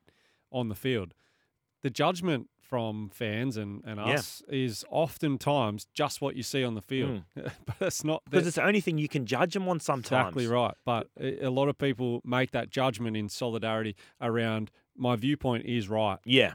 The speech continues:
Speaker 1: This is this
Speaker 2: Yeah.
Speaker 1: person." Whereas oftentimes they're very different. Uh, moving on to your second team.
Speaker 2: The
Speaker 1: The
Speaker 2: Dolphins.
Speaker 1: The Dolphins. Well,
Speaker 2: Yeah.
Speaker 1: who have you got there?
Speaker 2: I, I've got Thomas Flegler, very similar to, um, Spencer Lenu, arrives, you know, as a representative player now,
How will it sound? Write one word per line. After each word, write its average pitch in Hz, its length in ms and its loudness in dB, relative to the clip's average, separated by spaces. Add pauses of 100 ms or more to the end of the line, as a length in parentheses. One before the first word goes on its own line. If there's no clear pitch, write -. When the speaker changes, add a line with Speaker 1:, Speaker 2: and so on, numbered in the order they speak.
(140)
Speaker 1:
This 139 200 0
is 120 140 -4
this 120 180 -4
Speaker 2:
Yeah. - 40 -14
Speaker 1:
person." 104 420 -2 (240)
Whereas 107 520 0
oftentimes 110 680 -4
they're 110 100 -6
very 104 220 -2
different. 107 360 -8 (320)
Uh, 147 300 4
moving 196 320 2
on 170 160 4
to 160 120 0
your 147 380 2
second 143 440 -2
team. 160 500 -4 (160)
Speaker 2:
The 135 80 0
Speaker 1:
The 127 80 -2
Speaker 2:
Dolphins. 135 480 4
Speaker 1:
The 135 80 -4
Dolphins. 117 600 0
Well, 110 100 -8
Speaker 2:
Yeah. 104 180 0
Speaker 1:
who 139 100 0
have 123 80 -4
you 117 80 -4
got 113 160 -4
there? 98 320 -6
Speaker 2:
I, 165 240 4
I've 175 80 2
got 220 220 2
Thomas 185 280 2
Flegler, 123 520 0
very 165 300 2
similar 135 520 -2
to, 131 380 2 (320)
um, 120 440 0
Spencer 127 440 -2
Lenu, 127 340 4
arrives, 135 600 6 (420)
you 151 100 0
know, 143 100 4
as 160 180 4
a 165 80 6
representative 143 600 2
player 98 280 2
now, 95 260 -6